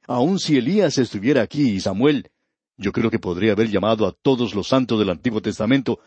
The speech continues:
y decir que si todos ellos estuvieran allí, eso sería demasiado tarde. Ya pasaron ese punto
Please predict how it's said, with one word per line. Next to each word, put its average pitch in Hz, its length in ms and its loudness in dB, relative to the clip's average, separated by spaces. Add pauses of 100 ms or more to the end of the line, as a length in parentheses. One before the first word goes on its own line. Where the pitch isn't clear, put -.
(240)
y 135 80 4
decir 147 280 2
que 143 160 0
si 113 160 0
todos 175 480 2
ellos 156 320 0
estuvieran 107 460 -2
allí, 147 340 -2 (440)
eso 139 260 -2
sería 110 340 0
demasiado 113 800 0
tarde. 101 400 -2 (500)
Ya 147 240 0
pasaron 180 540 2
ese 131 180 0
punto 156 400 0